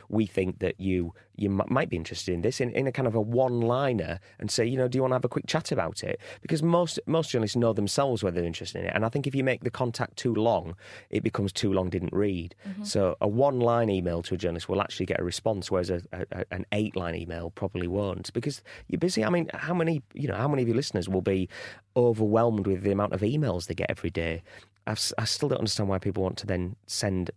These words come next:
Speaker 1: more of them. I get emails 'cause I'm on various databases, which I ignore, and then I'll get another email the next day saying, "Oh, have you caught, have you caught up with this email yet?" And I ignore that one as well. It's just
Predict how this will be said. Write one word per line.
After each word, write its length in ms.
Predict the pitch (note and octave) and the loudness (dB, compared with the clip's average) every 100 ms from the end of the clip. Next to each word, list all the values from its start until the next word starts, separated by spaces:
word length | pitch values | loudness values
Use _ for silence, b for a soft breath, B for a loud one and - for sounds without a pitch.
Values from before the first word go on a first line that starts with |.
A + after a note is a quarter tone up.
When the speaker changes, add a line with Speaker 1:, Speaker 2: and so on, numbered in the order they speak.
| G1+ G1+ | -12 -4
Speaker 1:
more 280 | G2+ A#2+ | 0 2
of 100 | B2+ | 0
them. 120 | G2+ F2 B B - | -2 -6 B B 0
I 140 | F#3 | 2
get 140 | F#3 | 2
emails 440 | G#2 D#3+ D#3 F2+ - | 4 4 4 2 2
'cause 80 | A#2+ | 2
I'm 140 | D3+ | 4
on 100 | A#2+ | 4
various 240 | G2+ F2+ | 4 2
databases, 680 | - F2+ - E2+ E2 F2+ E2 B B | 2 0 0 -2 -2 -2 -4 B B
which 220 | - A2+ | -2 2
I 100 | A#2+ | 4
ignore, 500 | G2+ G2+ A#2+ G#2 E2+ - B B | 4 4 4 4 0 -8 B B
and 180 | A2+ A2+ | 0 4
then 300 | B2 B2 A#2 | 4 4 2
I'll 160 | - A#2+ | 0 2
get 100 | A#2+ | 2
another 300 | A#2 D#3 D#3 | 2 2 2
email 220 | A#2 F#2+ | 2 4
the 80 | G2 | 2
next 180 | - - | 0 0
day 160 | C#3 | 0
saying, 220 | B2+ G#2 | 0 0
"Oh, 180 | G#2 G#2 | 2 2
have 100 | A2 | 0
you 120 | A#2 | 0
caught, 220 | - C3 - | -2 -2 0
have 100 | A2+ | -2
you 40 | |
caught 380 | - B2 A#2 - | 0 2 2 0
up 100 | B2 | 0
with 140 | A#2+ | 0
this 180 | A#2+ - | 0 0
email 320 | C3+ D3 G2 | 0 0 0
yet?" 120 | F2 | 0
And 80 | E2 | 2
I 80 | A2+ | 2
ignore 240 | A#2+ C3 | 4 2
that 160 | C3 D3 | 2 0
one 100 | C#3 | -2
as 140 | C3+ | -2
well. 260 | C3 D#3+ G#2 | -2 0 -2
It's 140 | - | -2
just 340 | - - - | -6 -6 -8